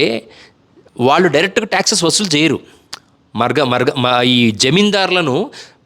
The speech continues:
ఒక group of, ఒక గ్రామాలు, కొన్ని గ్రామాలు ఇచ్చేసి వాళ్ళ దగ్గర జమీందారుల నుంచి కొంత డబ్బు తీసేసుకొని ఓ టెండర్ లాగా మీరు వసూలు చేయండి అంటే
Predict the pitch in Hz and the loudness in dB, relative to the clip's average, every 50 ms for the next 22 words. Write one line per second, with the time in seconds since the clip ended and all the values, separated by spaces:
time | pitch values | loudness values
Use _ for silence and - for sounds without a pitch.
0 | _ - 139 - 156 147 139 131 120 117 107 139 185 190 180 202 190 185 180 - | _ -4 0 2 2 2 2 0 0 -2 0 0 0 0 0 0 0 0 -2 -2
1 | - 170 170 156 147 143 131 135 123 110 127 127 135 151 165 160 147 143 131 127 | 0 2 2 4 4 2 2 0 -2 -2 0 0 0 0 0 0 0 0 0 0
2 | 117 123 123 135 156 156 135 110 - - 135 135 135 - 254 233 190 165 - 151 | 0 -2 0 0 0 0 0 0 0 0 0 2 2 2 2 2 2 2 2 0
3 | 170 165 127 135 131 165 175 175 175 170 160 170 175 170 - 139 120 120 113 104 | 0 0 0 0 0 0 0 0 0 0 -2 -2 -4 -2 -4 -4 -2 -2 -4 -2
4 | 107 123 - - 113 98 95 117 123 120 - - 139 156 208 294 392 - - - | -2 -2 -2 -4 -4 -4 -2 0 0 0 0 0 2 2 2 0 -2 -4 -10 -20
5 | _ _ _ _ _ - - - _ _ _ _ _ _ _ - - 220 208 - | _ _ _ _ _ -20 -20 -20 _ _ _ _ _ _ _ 0 2 2 2 2
6 | 175 160 160 165 170 170 175 170 165 185 240 - - - _ _ _ _ _ _ | 0 0 0 0 0 0 0 0 0 -2 -4 -6 -8 -16 _ _ _ _ _ _
7 | _ _ - 208 240 254 262 254 247 233 220 220 - 247 254 220 214 208 208 202 | _ _ -12 -6 -2 0 2 4 4 4 2 4 4 2 4 4 6 6 4 4
8 | 196 196 196 160 117 - - _ _ _ _ - 127 127 117 139 160 214 262 - | 2 2 0 0 0 -4 -10 _ _ _ _ -8 -6 -4 -2 -2 0 0 -2 -4
9 | - | -8